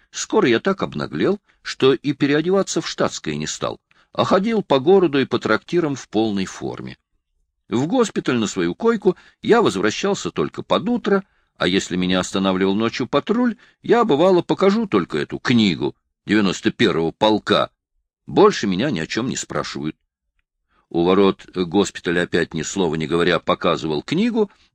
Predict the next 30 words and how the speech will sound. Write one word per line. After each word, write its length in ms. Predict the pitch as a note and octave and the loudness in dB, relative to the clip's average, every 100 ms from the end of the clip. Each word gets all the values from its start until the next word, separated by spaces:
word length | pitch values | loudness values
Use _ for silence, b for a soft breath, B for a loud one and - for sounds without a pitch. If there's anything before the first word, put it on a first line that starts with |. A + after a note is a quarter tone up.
| _ | _
и 220 | G#3 B3+ | -4 -2
всегда 460 | A3 - - F3+ F#3+ | -2 -2 -2 0 0
благополучно 720 | F#2+ - - F#2 G3 - G2+ | -2 -4 -4 -2 -2 -4 -8
добирался 500 | D#2 D#2 G#2+ D3+ - | -6 -4 -4 -6 -12
до 80 | - | -14
своей 260 | - D#2 | -8 -8
койки. 440 | - - - - - _ _ _ _ _ _ _ - | -8 -14 -18 -20 -20 _ _ _ _ _ _ _ -12
Обнаглел, 680 | C#2 - D#2 C2+ G#2 G3+ F#3+ | -10 -6 -6 -4 0 2 0
брат, 320 | E3 D#3 - | -2 -4 -4
я 180 | B2 - | -4 -4
так, 280 | - F#3 - | -2 -4 -4
что 200 | - G2+ | -6 -4
мне 180 | A#2+ | -2
казалось, 500 | F3 A#2 D3+ C#3+ B2+ - _ _ - | -4 -4 0 -2 -2 -10 _ _ -6
никто 520 | F2+ C3+ - - D#3+ | 0 0 0 -4 -2
ничего 360 | F#3 - B2+ D#3 | -2 -2 -4 -2
мне 180 | C3+ | -4
сделать 440 | A#2 - C3 B2 - | -4 -2 -2 -4 -2
не 80 | G2+ | -2
может, 400 | D#3 F#3 F3 _ _ _ _ | 0 0 -4 _ _ _ _
пока 380 | - F#3+ - G#3 | -2 -2 -2 -2
не 140 | G3+ F3+ | 0 -2
произошла 760 | - C#3+ B2+ B2+ - C#3 D3+ | -2 -4 -2 -4 -4 -2 0
роковая 500 | B2 - A2 B2 G#2+ | 0 0 0 2 0
ошибка 480 | F#2+ - A2+ - E2 | -2 -4 -6 -4 -2
ночью 520 | F#2+ A#2 G#2+ - C#2+ | 0 0 0 -4 -4
на 120 | D2+ | -6
площади 600 | - G#2 C#3+ - G#2+ F#2 | -4 0 0 -2 -6 -6
под 240 | - D2+ - | -6 -8 -4
арками. 540 | E2+ F2+ - D#2 D2+ | 0 0 0 -6 -8